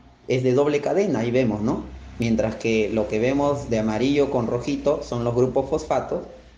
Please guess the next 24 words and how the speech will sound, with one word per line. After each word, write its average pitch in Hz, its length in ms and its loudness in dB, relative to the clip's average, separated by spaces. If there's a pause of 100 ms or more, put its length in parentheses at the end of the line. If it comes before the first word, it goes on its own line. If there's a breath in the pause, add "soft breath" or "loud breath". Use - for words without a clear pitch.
(120 loud breath)
y 123 120 0
lo 107 160 2
que 104 100 0
vemos 135 280 2
como 113 340 -2
peldaños 113 720 0
de 104 80 2
una 120 180 0
escalera 131 540 2
helicoidal, 135 760 0 (140)
de 113 60 0
una 113 140 4
escalera 123 560 2
caracol, 120 520 -2 (420)
y 110 100 -4
lo 101 120 2
vemos 117 260 2
de 113 140 2
color 117 300 4
azul, 156 380 -2
serían 110 540 -2
las 98 280 -4
bases 120 520 -4
nitrogenadas. 101 1040 -4